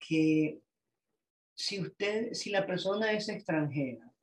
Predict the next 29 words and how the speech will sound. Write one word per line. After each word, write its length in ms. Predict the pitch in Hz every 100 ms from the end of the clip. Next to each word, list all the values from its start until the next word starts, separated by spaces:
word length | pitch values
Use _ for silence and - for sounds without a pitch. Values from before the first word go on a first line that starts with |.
| _ _
y 120 | 156 135
va 140 | 147
a 40 |
abrir 220 | 156 165 175
una 200 | 175 170
compañía 640 | 170 165 160 143 135 - - _ _ _ -
offshore, 500 | 151 - 139 131 127 _ -
debe, 760 | 147 143 165 165 190 202 214 _ _ _ _ _ _
debe, 760 | 160 135 160 170 170 196 214 - _
eh, 800 | 156 147 139 135 131 131 131 131 _ _ -
asesorarse 920 | 151 151 170 165 175 160 135 - 143
con 140 | - 139
un 280 | 135 139 147
contador, 680 | 165 165 165 147 131 127 - _ _ _ _ _
porque 540 | 170 160 160 151 151 _ _ -
la 200 | 156 151
mayoría 520 | 147 135 135 135 170
de 80 | 196
las 180 | 196 196
legislaciones, 1000 | 190 190 190 190 185 143 131 139 - _
como 380 | - 139 131 127
las, 320 | 127 131 127 _ _
como 200 | 135 131
en 80 | 120
Estados 360 | - 147 156
Unidos, 640 | 165 160 151 143 135 139 139
Latino-, 500 | 135 156 160 156 147
la, 180 | 139 131
la, 180 | 127